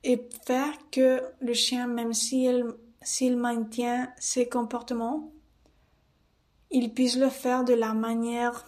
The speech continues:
plus, euh, avec plus de flu-, fluidité,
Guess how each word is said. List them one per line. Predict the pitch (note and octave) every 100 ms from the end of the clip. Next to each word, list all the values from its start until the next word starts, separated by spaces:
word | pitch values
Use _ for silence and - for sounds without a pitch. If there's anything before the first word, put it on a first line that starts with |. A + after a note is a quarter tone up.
| - - - - - - _ _
plus, | B3 A#3 A#3
euh, | A#3 A3+ A3 G#3+ G#3+ A3 - _ - - _ _ _
avec | C4 A#3 A#3 -
plus | A#3 B3 A3+
de | A#3+
flu-, | - A#3+ A#3+ -
fluidité, | A#3+ A#3 A3+ A3 A3+